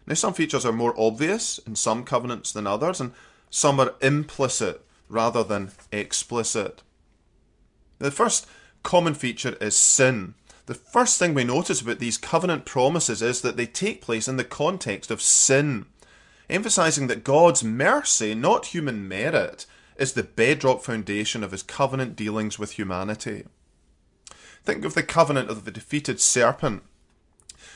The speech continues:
This isn't the time or place to prove that the arrangements in Genesis three fourteen through fifteen were covenantal in nature.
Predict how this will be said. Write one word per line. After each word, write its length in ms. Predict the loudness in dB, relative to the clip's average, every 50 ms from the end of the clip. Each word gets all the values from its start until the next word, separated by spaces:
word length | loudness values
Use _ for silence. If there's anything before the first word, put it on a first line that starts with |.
| -20 -10 _
This 160 | -2 0 0
isn't 380 | 0 0 -2 -2 -4 -6 -4 -2
the 100 | -2 -2
time 320 | -2 -2 -2 -2 0 0
or 60 | -2 -4
place 300 | 0 0 2 2 2 -2
to 100 | -6 -8
prove 560 | -8 -6 -4 -2 2 4 4 4 4 2 -2
that 140 | -4 -4 0
the 100 | 0 0
arrangements 560 | 2 2 0 -2 -2 -4 -4 -4 -4 -2 -4
in 100 | -2 -2
Genesis 460 | -2 -2 0 0 -2 -2 -2 -2 -4
three 240 | -4 -2 -2 -2 -2
fourteen 400 | -2 -2 -4 -2 -2 -4 -8 -6
through 180 | -4 -6 -6
fifteen 460 | -4 -4 -4 -4 -4 -2 -4 -4 -2 -2
were 100 | -2 -4
covenantal 720 | -4 -4 0 0 0 2 2 0 0 0 -2 -2 -2 -2
in 80 | -2 0
nature. 440 | -2 -2 -2 -2 -4 -6 -6 -6